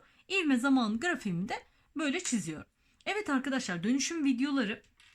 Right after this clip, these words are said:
e, çok zor değil aslında. Sadece grafikleri okumak, birbirine dönüştürürken hangi yolu izleyeceğinizi bilmek önemli.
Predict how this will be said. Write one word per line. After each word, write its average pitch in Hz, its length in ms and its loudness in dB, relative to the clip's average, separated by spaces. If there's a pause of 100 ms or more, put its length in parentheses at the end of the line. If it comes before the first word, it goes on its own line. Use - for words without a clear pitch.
(320)
e, 175 420 -2
çok 285 220 0
zor 254 260 4
değil 202 220 0
aslında. 170 440 -6 (260)
Sadece 359 360 -2
grafikleri 285 580 -2
okumak, 240 520 -2 (260)
birbirine 269 420 2
dönüştürürken 247 600 -2
hangi 247 300 4
yolu 208 160 0
izleyeceğinizi 196 680 -2
bilmek 190 320 -2
önemli. 240 420 0